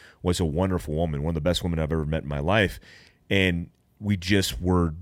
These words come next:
very disconnected because the o-,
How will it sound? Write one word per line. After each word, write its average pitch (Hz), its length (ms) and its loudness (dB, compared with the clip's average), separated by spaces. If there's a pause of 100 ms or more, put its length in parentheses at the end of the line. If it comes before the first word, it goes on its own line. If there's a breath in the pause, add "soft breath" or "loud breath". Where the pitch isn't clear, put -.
(260)
very 98 340 4
disconnected 90 840 0
because 85 580 0 (500 soft breath)
the 95 300 0
o-, 123 240 4